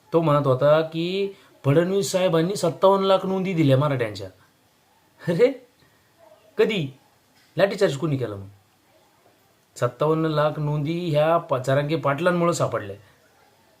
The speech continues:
ध्यानात घ्या, अशा लोकांपासून सावध राहा. पाटलांचं समाजासाठीचं काम लय मोठं आहे, त्यांच्यासाठी त्यांच्यासोबत राहा, बरोबर आहे की नाही?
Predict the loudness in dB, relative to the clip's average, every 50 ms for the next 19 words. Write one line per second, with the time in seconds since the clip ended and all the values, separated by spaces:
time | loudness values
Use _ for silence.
0 | _ _ _ _ _ _ _ _ _ _ _ _ _ _ _ -6 0 0 0 2
1 | 0 -2 -4 -6 -12 -16 _ _ _ _ _ _ _ _ _ _ _ _ _ _
2 | _ _ _ -10 -8 -6 -2 2 4 4 4 4 2 0 0 0 0 0 0 0
3 | -2 -2 -2 -4 -2 0 0 2 2 0 0 -2 -4 -4 -8 -12 -18 _ _ _
4 | _ _ _ _ _ _ _ _ _ _ _ _ -4 -2 -2 -2 0 2 0 2
5 | 0 -2 -2 0 0 0 0 -2 -6 -10 -14 -8 -6 -2 -2 0 -2 -2 -2 -2
6 | -2 -2 -4 -6 -4 0 0 0 0 0 -2 -2 -2 -2 -2 -2 -4 -6 -6 -10
7 | -16 _ _ _ _ _ _ _ _ -20 -20 _ _ -20 _ _ _ _ _ _
8 | _ -4 0 0 0 2 0 0 0 0 -2 -2 -2 -2 -6 -6 -6 -8 -10 -18
9 | _ _ _ _ _ _ _ _ _ _ _ _ _ _ _ -4 -2 -2 0 0
10 | -2 0 0 0 0 2 2 0 -2 -2 -4 -6 -10 -16 _ _ _ _ _ _
11 | _ _ _ _ _ _ _ _ _ _ _ _ _ _ _ _ _ _ _ -4
12 | 0 0 2 2 2 2 2 0 0 0 -2 -2 -4